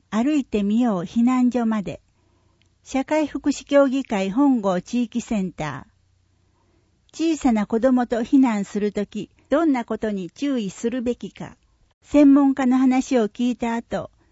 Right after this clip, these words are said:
非常食のホットケーキを試食しました。お母さんと子どもたちが試食している写真です。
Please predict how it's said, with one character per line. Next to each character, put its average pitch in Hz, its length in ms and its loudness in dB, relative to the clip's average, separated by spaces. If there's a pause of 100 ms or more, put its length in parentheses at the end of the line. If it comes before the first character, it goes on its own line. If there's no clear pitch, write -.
(180)
非 240 200 -8
常 311 220 2
食 240 260 -2
の 196 120 -2
ホ 247 160 -2
ッ - 20 -8
ト 269 200 -2
ケ 285 200 0
ー 220 40 -2
キ 185 240 -8
を 156 100 -10
試 214 180 -8
食 240 280 -4
し - 140 -6
ま 214 160 -4
し - 160 -12
た。 - 220 -10 (1200)
お 233 80 0
母 320 280 0
さ 247 180 -2
ん 214 60 -2
と 220 140 -4
子 233 120 -4
ど 247 100 0
も 269 160 2
た 233 140 -4
ち 214 160 -10
が 208 100 -4
試 240 160 -8
食 277 320 -2
し - 100 -16
て 247 160 0
い 240 100 -4
る 226 120 -4
写 226 200 -6
真 220 300 -4
で 196 140 -6
す。 - 260 -20